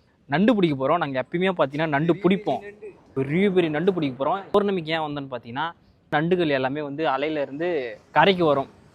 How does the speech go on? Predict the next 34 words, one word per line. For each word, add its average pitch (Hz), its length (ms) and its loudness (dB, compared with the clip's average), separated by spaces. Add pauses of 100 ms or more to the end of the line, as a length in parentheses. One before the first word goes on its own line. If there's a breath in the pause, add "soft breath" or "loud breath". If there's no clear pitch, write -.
(280)
இன்னைக்கு 151 240 0
பார்த்தீங்கன்னா 185 400 2
பெரிய 190 220 8
பெரிய 170 200 2
நண்டெல்லாம் 190 320 4
வந்து 185 100 2 (120)
ஈஸியா 214 280 4
பிடிக்கலாம். 139 320 0
அதனால 147 280 0
தான் 180 120 2
பார்த்தீங்கன்னா 170 320 0 (800)
இந்த 151 180 0
ஃப்ளாஷ் 175 320 6
லைட் 165 200 2
எடுத்துட்டு 170 320 -2
நானும் 165 220 -2
நம்ம 143 200 -2
பாய்ஸும் 151 280 2
வந்திருக்கோம். 143 360 -4 (560)
செம 156 280 2
ஃபன்னா 170 260 0
இருக்கும். 170 260 -4
பெரிய 143 240 2
பெரிய 156 160 -2
நண்டுலாம் 160 320 -2
பிடிக்க 147 220 -6
போறோம். 156 260 -4
அலை 156 160 -2
வேற 170 140 -2 (100)
கொடூரமா 175 420 2
அடிக்குது. 139 280 -4
சேஃபா 165 240 0
புடிச்சுன்னு 170 260 -6
போயிடணும். 147 320 -8